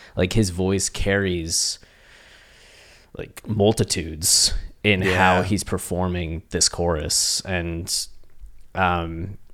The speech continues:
Speaker 1: one of his collaborators, um, and producer John Cun-, Cunningham had posted to social media that True Love wasn't recycled or unused lyrics.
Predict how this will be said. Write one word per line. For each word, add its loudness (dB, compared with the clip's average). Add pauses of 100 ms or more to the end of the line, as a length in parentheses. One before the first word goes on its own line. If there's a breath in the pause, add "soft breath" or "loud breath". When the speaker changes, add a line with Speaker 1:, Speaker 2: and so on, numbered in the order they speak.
(120)
Speaker 1:
one 6
of 6
his 6
collaborators, 4
um, -4 (360)
and 0
producer 0
John 2
Cun-, -2 (200)
Cunningham 0
had -2
posted -2
to -4
social 0
media 0
that -4
True 0
Love 6
wasn't 0
recycled 2
or 4
unused -2
lyrics. 0